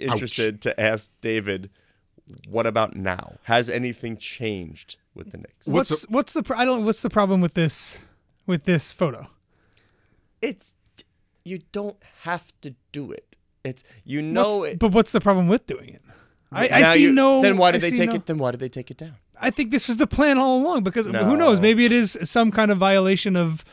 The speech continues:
Speaker 3: some
Speaker 2: No,
Speaker 3: league
Speaker 2: no, no.
Speaker 3: kind
Speaker 2: No,
Speaker 3: of
Speaker 2: you can
Speaker 3: tampering,
Speaker 2: use, no,
Speaker 3: whatever it
Speaker 2: as the
Speaker 3: is.
Speaker 2: Knicks said, like, well, it's regular to use game action in, in, in promotional materials, which, and, and it is. But they chose Kevin Durant at a time when,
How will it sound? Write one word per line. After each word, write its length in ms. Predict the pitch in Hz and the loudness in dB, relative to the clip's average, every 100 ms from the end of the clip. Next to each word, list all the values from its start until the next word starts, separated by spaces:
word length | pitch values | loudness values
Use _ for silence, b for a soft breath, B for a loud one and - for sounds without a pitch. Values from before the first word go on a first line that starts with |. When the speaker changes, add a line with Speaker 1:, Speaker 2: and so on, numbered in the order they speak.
| b b b | b b b
Speaker 3:
some 180 | - 208 | -2 2
Speaker 2:
No, 180 | 202 190 | 4 4
Speaker 3:
league 120 | 196 | 2
Speaker 2:
no, 120 | - | 0
no. 80 | - | -2
Speaker 3:
kind 120 | - | 0
Speaker 2:
No, 60 | 185 | 2
Speaker 3:
of 60 | |
Speaker 2:
you 60 | 403 | 4
can 80 | 202 | 4
Speaker 3:
tampering, 140 | 208 208 | 4 4
Speaker 2:
use, 100 | 190 | 4
no, 120 | 233 | 4
Speaker 3:
whatever 100 | 214 | 6
it 40 | 254 | 6
Speaker 2:
as 80 | 277 | 4
the 60 | |
Speaker 3:
is. 40 | 240 | 2
Speaker 2:
Knicks 200 | 233 - | 0 0
said, 240 | 254 220 | 0 0
like, 120 | 143 | -2
well, 160 | 127 147 | -2 -2
it's 140 | 139 | -2
regular 340 | 113 160 185 131 | -2 -2 -2 -4
to 60 | 131 | -6
use 180 | 131 | -8
game 220 | - 135 123 | -4 -2 -2
action 360 | 151 - 107 | -4 -6 -8
in, 180 | 104 101 | -8 -8
in, 360 | 107 104 101 95 - | -8 -8 -12 -16 -12
in 160 | 104 | -12
promotional 440 | 95 101 147 120 98 | -10 -8 -8 -8 -12
materials, 500 | 95 165 131 85 - _ | -10 -8 -8 -10 -14 _
which, 160 | 156 160 | -14 -8
and, 140 | 135 131 | -6 -4
and 120 | 123 | -4
it 100 | 113 | -6
is. 240 | 92 92 107 b b b - | -6 -8 -10 b b b -14
But 120 | 196 | -6
they 100 | 202 | -6
chose 380 | 185 208 196 170 | -2 -2 -2 -4
Kevin 280 | 185 160 143 | -4 -4 -6
Durant 360 | 139 135 123 | -6 -4 -4
at 80 | 143 | -4
a 40 | 147 | -4
time 340 | 165 175 165 | -4 -4 -4
when, 140 | 139 | -6